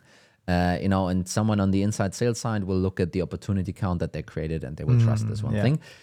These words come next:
Speaker 1: So there's already some of these kind of pieces already built in, uh, where this then, you know, becomes, uh,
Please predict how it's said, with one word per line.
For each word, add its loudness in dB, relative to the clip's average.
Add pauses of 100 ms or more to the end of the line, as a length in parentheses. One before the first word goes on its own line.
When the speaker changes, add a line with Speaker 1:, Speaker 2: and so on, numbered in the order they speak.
(140)
Speaker 1:
So 6
there's 4
already 4
some 0
of 2
these 2
kind 2
of 0
pieces 2
already 4
built 2
in, 2 (480)
uh, 4
where 4
this 2
then, 2
you 2
know, 4
becomes, 0
uh, -2